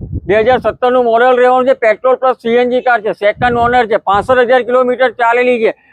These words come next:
અને આસ્કિંગ પ્રાઇસ ત્રણ લાખ ને પંદર હજાર રૂપિયા મૂકેલી છે. આગળ જોઈએ તો Grand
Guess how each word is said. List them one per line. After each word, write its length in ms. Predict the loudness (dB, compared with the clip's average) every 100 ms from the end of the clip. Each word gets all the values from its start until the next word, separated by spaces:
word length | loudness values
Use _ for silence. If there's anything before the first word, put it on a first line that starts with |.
| _
અને 120 | -2 -2
આસ્કિંગ 420 | -2 -2 -2 0
પ્રાઇસ 200 | 0 0
ત્રણ 300 | 0 -2 2
લાખ 160 | 0 0
ને 120 | -2 -2
પંદર 320 | 0 0 2
હજાર 100 | 0
રૂપિયા 240 | 0 -2
મૂકેલી 380 | -2 -2 0 2
છે. 80 | 0 -4 _ _ -2
આગળ 340 | 0 0 2
જોઈએ 220 | 2 2 2
તો 40 | 0 0 -4 -20 _ _ _ -4
Grand 340 | 0 0 0